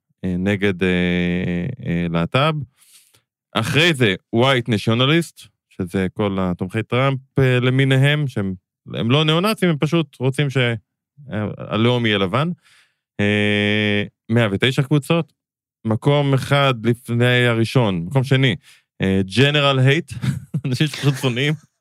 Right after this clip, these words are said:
<laughs> יש קבוצות כאלה, ובמקום הראשון, עוד, עוד פעם, ה-general hate, מקום שני, מאה עשרים ואחת קבוצות,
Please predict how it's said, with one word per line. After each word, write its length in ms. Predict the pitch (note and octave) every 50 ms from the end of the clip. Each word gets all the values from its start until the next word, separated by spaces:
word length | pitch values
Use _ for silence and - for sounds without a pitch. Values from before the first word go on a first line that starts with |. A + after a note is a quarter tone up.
| _ _ _ _ -
<laughs> 480 | - _ - - - _ - - - D3
יש 140 | C3+ -
קבוצות 340 | - - G#2 - C3+ A#2+ C3+
כאלה, 420 | - - G2 G#2 A2+ C3 D#3+ G#3 G#3+ - - - - - - - - _ _ _ -
ובמקום 680 | G2 A#2 C#3+ E3+ E3 D#3 C#3+ C3 A#2+ A#2 - C#3+ D3 D3
הראשון, 380 | C3+ B2 A#2+ - - B2 A#2+ F#2 C2 - _ _ _ _ _
עוד, 180 | B2 C3 C3 A#2+ A2+ -
עוד 160 | C3+ C#3 C3
פעם, 160 | C3 G#2 G2
ה-general 540 | G2+ G2+ C3 D3+ E3 F3 D#3+ D#3 D3 C#3 C#3
hate, 80 | C3+ C3+
מקום 160 | B2 C#3 B2+
שני, 180 | B2+ C#3 C#3+
מאה 220 | C#3 C3+ C3+ C#3 C#3
עשרים 240 | C#3 - C#3+ C3+ B2
ואחת 260 | A#2+ A2+ B2 A2+ -
קבוצות, 480 | - G2+ G#2 - - D3 C#3+ C3+ -